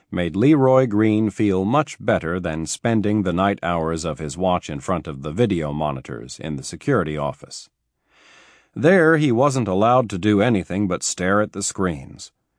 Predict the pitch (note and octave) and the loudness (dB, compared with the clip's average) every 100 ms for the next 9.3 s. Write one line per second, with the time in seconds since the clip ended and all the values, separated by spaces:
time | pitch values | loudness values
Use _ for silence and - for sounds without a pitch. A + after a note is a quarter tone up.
0 | _ - F#2+ A2 A2+ G#2+ G2 B2+ D3 D#3 | _ -6 -2 0 2 4 4 2 2 2
1 | D#3 C3 E2+ D#2+ C2+ C#2 D#2 D2+ D#2+ D2 | 2 0 -2 -4 -6 -6 -6 -4 -6 -6
2 | D2+ F#2+ G2+ F#2+ G#2 G#2+ G#2 A#2 D2 B1+ | -4 -2 0 0 2 2 2 2 0 -10
3 | _ _ _ _ _ _ - C2+ D2+ D#2+ | _ _ _ _ _ _ -14 -10 -8 -10
4 | - D#2+ C#2+ - - B2+ - E2 D#2+ A#2 | -8 -8 -6 -4 -2 -4 -4 -4 -2 -2
5 | F2+ G2 G2 F2 E2 - D#2 D#2 - B2+ | -4 -4 -6 -6 -6 -8 -8 -6 -4 0
6 | B2+ B2 C3 G2+ E2+ C#2 - - G#2 G#2+ | 2 2 2 0 -4 -4 -6 -2 0 0
7 | F#2+ G2+ E2+ C#2 D2+ E2 D#2 C#2+ D2 D#2+ | -2 -2 -2 -4 -6 -6 -8 -8 -6 -4
8 | E2+ G2+ - C2 D2+ F#2+ C#2+ C#2 E2+ E2 | -2 -2 -4 -10 -6 -6 -4 -6 -6 -6
9 | C#2 C2 D2 | -6 -10 -14